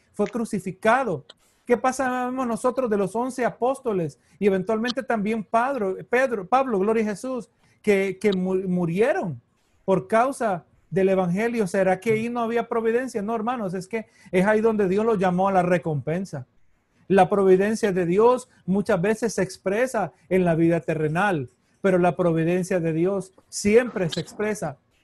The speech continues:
en la vida espiritual o en la vida eterna. Gloria a Jesús. Y aunque en el momento actual nosotros suframos pérdidas,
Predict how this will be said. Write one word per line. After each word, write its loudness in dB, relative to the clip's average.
en 2
la 0
vida -2
espiritual -2
o 0
en -2
la -2
vida -2
eterna. 0
Gloria 0
a -2
Jesús. -2
Y 4
aunque 2
en 0
el 0
momento 0
actual -4
nosotros -2
suframos -4
pérdidas, 0